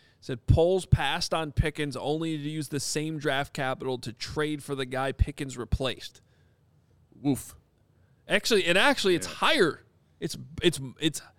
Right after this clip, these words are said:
Speaker 1: even better draft capital 'cause it's, like, gonna be the first pick in the second round.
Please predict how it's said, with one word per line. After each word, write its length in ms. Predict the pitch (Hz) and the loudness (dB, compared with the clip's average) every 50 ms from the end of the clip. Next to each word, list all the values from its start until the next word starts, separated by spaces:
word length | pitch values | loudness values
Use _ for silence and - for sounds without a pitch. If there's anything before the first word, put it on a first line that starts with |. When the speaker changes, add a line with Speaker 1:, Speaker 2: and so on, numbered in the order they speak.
| _ _ _ _ - | _ _ _ _ -4
Speaker 1:
even 220 | 185 190 208 170 | 0 0 2 2
better 300 | 143 - 233 285 330 311 | 4 4 4 6 6 4
draft 340 | 220 156 165 139 127 139 147 | 4 4 4 2 2 -2 -4
capital 560 | - 135 113 101 98 - - 107 98 73 - _ | -4 -4 -4 -4 -4 -8 -12 -16 -16 -16 -14 _
'cause 160 | - 170 160 | -6 -6 -6
it's, 200 | 170 156 - - | -6 -8 -8 -6
like, 240 | 180 170 156 - _ | -6 -6 -6 -6 _
gonna 140 | - 185 190 | -4 -4 -2
be 100 | 180 196 | -2 -4
the 100 | 185 175 | -4 -6
first 320 | - - 240 226 208 - - | -4 0 0 0 0 0 -4
pick 260 | - 277 277 - - | -4 -4 -4 -4 -6
in 60 | 294 233 | -6 -4
the 60 | 175 | -2
second 340 | - - - 294 240 285 294 | 0 0 0 0 0 -2 0
round. 480 | 294 311 392 415 381 269 180 - - | 0 0 0 0 -2 -2 -4 -6 -12